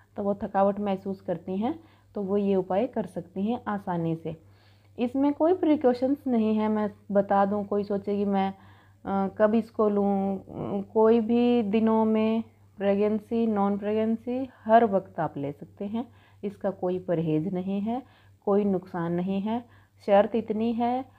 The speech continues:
हाई ब्लड प्रेशर के मरीज़ गर्म पानी में शहद ना लें। ये मैंने रूम टेम्परेचर सभी के लिए बताया है, तो ये सभी में उनको भी कोई नुकसान नहीं करेगा।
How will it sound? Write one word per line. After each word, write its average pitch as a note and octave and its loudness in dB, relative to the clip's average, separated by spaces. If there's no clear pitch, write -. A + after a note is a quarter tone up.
हाई F3 4
ब्लड A3 0
प्रेशर A3+ -2
के A3 -4
मरीज़ A3 -2
गर्म G3+ 4
पानी A3 -2
में A3+ 0
शहद G3 -2
ना E3+ 0
लें। G3+ -2
ये G3 0
मैंने G3 0
रूम G3 0
टेम्परेचर A#3 -2
सभी G3 -2
के A#3+ 0
लिए A#3+ 2
बताया A3+ 4
है, A#3+ -2
तो A3 -4
ये G#3 0
सभी G#3 -2
में B3+ -2
उनको A3 -2
भी A3+ -2
कोई G#3 -2
नुकसान F3 -2
नहीं E3 -2
करेगा। D3 -6